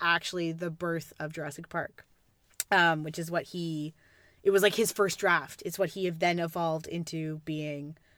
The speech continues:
Jurassic Park, just with a completely different concept, but, like,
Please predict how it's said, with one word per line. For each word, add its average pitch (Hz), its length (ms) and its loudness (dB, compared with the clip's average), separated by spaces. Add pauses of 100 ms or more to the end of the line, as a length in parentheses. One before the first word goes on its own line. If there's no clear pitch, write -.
(400)
Jurassic 160 300 -6
Park, 165 280 0
just - 140 -8
with 165 120 -6
a 160 40 -4
completely 170 380 -2
different 165 300 -6
concept, 160 420 -6
but, 151 140 -6
like, 156 240 -4